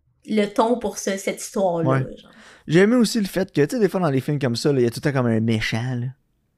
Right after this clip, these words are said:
Speaker 1: Non, c'est ça,
Speaker 2: Puis
Speaker 1: il y a
Speaker 2: là,
Speaker 1: pas
Speaker 2: il y
Speaker 1: de
Speaker 2: a,
Speaker 1: méchant
Speaker 2: ça serait quoi,
Speaker 1: là-dedans,
Speaker 2: mais
Speaker 1: là.
Speaker 2: un gros politicien méchant ou quelqu'un qui veut servir juste ses intérêts à lui ? Mais il y en a pas dans ce, dans ce film-là. Tu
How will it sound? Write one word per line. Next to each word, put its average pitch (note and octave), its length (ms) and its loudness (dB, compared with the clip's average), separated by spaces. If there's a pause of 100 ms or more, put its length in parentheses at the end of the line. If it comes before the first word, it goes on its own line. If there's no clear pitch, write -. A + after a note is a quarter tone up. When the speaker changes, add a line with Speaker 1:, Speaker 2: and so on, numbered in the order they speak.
(200)
Speaker 1:
Non, A3+ 120 2
c'est G#3 100 -10
ça, B3 160 0
Speaker 2:
Puis - 80 4
Speaker 1:
il - 20 6
y - 20 6
a D3+ 40 8
Speaker 2:
là, D#3 40 8
Speaker 1:
pas D3 60 8
Speaker 2:
il - 60 8
y - 20 2
Speaker 1:
de - 60 0
Speaker 2:
a, - 20 -2
Speaker 1:
méchant - 140 2
Speaker 2:
ça - 60 4
serait - 180 2
quoi, G3+ 140 6
Speaker 1:
là-dedans, F3 140 4
Speaker 2:
mais D3+ 60 4
Speaker 1:
là. C#3+ 80 4
Speaker 2:
un - 20 0
gros C3+ 240 0
politicien C#3 640 0
méchant B2+ 480 0
ou C3 60 -4
quelqu'un B2+ 320 -2
qui B2 80 -12
veut B2 80 0
servir B2+ 400 -2
juste B2+ 240 -4
ses B2 180 -2
intérêts A#2+ 360 0
à A#2+ 100 2
lui ? A#2+ 240 0
Mais C3 140 0
il - 20 0
y E3+ 40 0
en F#3+ 120 0
a B2 60 2
pas B2 200 0
dans A2+ 140 -2
ce, A2+ 320 -8
dans A2+ 160 -6
ce - 120 -12
film-là. A#2+ 320 -4
Tu - 60 -12